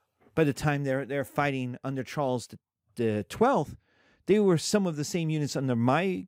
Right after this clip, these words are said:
king and my P H D and Charles the tenth. And those units had been invented under Gustavus Vasa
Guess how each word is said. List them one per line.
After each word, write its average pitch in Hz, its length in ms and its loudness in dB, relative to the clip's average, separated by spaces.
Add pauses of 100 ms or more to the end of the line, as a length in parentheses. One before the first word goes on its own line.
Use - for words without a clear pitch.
(120)
king 139 320 -2
and 120 80 2
my 143 140 2
P 185 120 0
H 127 140 -2
D 120 100 2
and 113 220 -2 (220)
Charles 123 300 2
the 104 60 -8
tenth. 208 300 -2 (380)
And 147 240 2
those 240 300 2
units 151 300 -8
had 170 140 -8
been 160 140 -8
invented 139 400 -8
under 131 180 -6
Gustavus 117 520 -4
Vasa 156 560 -2